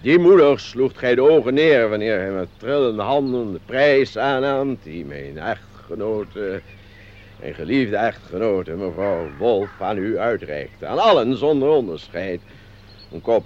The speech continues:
overheerlijke dampende kippensoep. Sindsdien heb ik voor vele vossenjachten het startschot mogen lossen. Ik zou herinneringen kunnen ophalen,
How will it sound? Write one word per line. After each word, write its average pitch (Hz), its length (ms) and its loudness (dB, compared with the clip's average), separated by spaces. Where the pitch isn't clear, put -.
overheerlijke 98 1040 -2
dampende 92 480 -10
kippensoep. - 400 -16
Sindsdien 254 480 4
heb 277 100 6
ik 254 100 0
voor 254 180 6
vele 277 360 4
vossenjachten 214 760 2
het 196 140 0
startschot - 680 0
mogen 151 380 4
lossen. 127 580 0
Ik - 180 -20
zou 165 220 2
herinneringen 185 720 4
kunnen 139 220 2
ophalen, 104 600 0